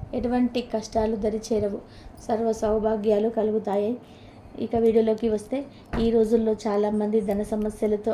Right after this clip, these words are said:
ఆరోగ్య సమస్యలతో, అప్పుల బాధతో ఇలా రకరకాల సమస్యలతో సతమతమైపోతూ ఉంటారు. ఇలా మీకు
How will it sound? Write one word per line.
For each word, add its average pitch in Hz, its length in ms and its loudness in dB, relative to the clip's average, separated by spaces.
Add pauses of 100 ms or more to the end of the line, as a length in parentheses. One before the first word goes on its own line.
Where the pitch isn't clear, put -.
(120)
ఆరోగ్య 214 400 0
సమస్యలతో, 208 560 -2
అప్పుల 214 340 -2
బాధతో 202 440 0 (160)
ఇలా 208 200 0 (560)
రకరకాల 220 600 2
సమస్యలతో 208 720 -2 (160)
సతమతమైపోతూ 208 1000 -2 (100)
ఉంటారు. 196 300 -4 (540)
ఇలా 233 220 4
మీకు 220 300 0